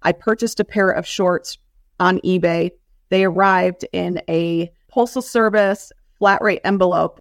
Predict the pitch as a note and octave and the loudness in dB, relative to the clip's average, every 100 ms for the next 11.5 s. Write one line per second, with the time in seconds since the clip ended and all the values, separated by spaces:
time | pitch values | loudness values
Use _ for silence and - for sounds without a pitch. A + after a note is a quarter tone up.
0 | - G3 - G3 G#3+ D4 - D4+ G#3 E3+ | 0 0 2 2 4 2 0 0 2 0
1 | E3 F3 - _ _ G3+ F#3 F3+ F#3 - | -2 -4 -8 _ _ -4 -2 0 -2 -4
2 | - G#3 F#3+ F#3 F3 F3 F3+ - F#3+ F3+ | -2 2 4 2 0 -4 -6 -2 2 2
3 | - _ A3 G3+ G3 F#3+ E3+ F3+ F3+ F3+ | 0 _ -2 0 2 0 0 2 0 0
4 | F3 - F3 - - F#3+ F3+ E3+ - G3+ | -4 -4 -6 -8 -2 0 0 0 2 2
5 | F#3 E3+ - _ D#4 D#4 F#3 A3+ - _ | 2 -2 -10 _ 4 4 4 -2 -6 _
6 | _ _ G3+ - G3 F#3 F#3+ F3+ F3+ - | _ _ -8 0 0 2 2 2 2 -2
7 | _ - G3+ G3+ G3 - A#3 G#3 F3 E3 | _ 2 2 4 -2 2 2 4 2 0
8 | - - F#3+ F#3 F3+ E3+ F#3 C4 - F#3 | -2 -4 0 0 -2 -4 0 0 0 -6
9 | D#3+ D3+ G3 _ _ F#3 G3 - G#3+ A#3+ | -4 -6 -8 _ _ -2 -2 -2 0 2
10 | A#3+ A3 F#3+ G3 - G#3+ - F#3 F#3 - | 2 2 2 -2 0 -2 0 -2 -2 -2
11 | F#3 F3+ G3+ - | -2 0 0 -4